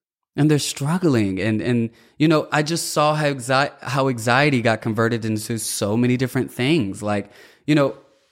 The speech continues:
my vices when I'm really anxious and in that first week of the Zoloft, and even before when I was depressed, like, I know my vices. I know my ways that I cope, um,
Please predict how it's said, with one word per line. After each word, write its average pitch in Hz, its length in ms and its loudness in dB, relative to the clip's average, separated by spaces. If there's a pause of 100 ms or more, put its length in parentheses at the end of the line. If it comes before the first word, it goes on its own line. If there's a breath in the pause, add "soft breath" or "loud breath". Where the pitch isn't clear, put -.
(120)
my 170 260 2
vices 123 840 -2
when 127 140 0
I'm 127 160 2
really 135 280 2
anxious 110 440 -2
and 110 200 -4
in 113 160 -2
that 110 180 -2
first 131 380 -4
week 117 360 0 (300 soft breath)
of 117 100 0
the 113 60 0
Zoloft, 110 460 2
and 120 100 0
even 147 180 2
before 127 380 -2
when 101 140 -4
I 104 60 -2
was 104 120 -8
depressed, 101 320 -8
like, 101 220 -8 (560 soft breath)
I 160 100 2
know 175 160 2
my 156 160 2
vices. 107 640 -2
I 127 100 2
know 147 300 2
my 135 220 0
ways 113 420 0
that 110 140 -2
I 107 120 0
cope, 104 420 -6 (460 soft breath)
um, 98 560 0